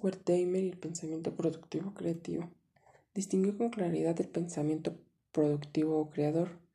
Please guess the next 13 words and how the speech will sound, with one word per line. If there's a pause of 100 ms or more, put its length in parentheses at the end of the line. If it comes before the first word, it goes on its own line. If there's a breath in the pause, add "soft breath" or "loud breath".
(340 loud breath)
capaz
de
enfrentarse
a
situaciones
y
problemas (160)
nuevos (520 loud breath)
con
respuestas
y
soluciones
originales,